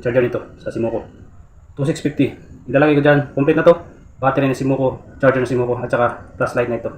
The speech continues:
Isang flashlight with no battery. Pwede kang bumili.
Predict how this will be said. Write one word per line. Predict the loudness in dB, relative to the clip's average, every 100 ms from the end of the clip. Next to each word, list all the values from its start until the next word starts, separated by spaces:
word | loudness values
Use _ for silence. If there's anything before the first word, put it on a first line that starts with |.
| -10
Isang | -4 -2
flashlight | 4 4 4 -14 -20 -8
with | -4
no | 0
battery. | 0 0 -2 -6 -18 -20 -20 -8
Pwede | -2
kang | 0 0 0 -2
bumili. | -4 -6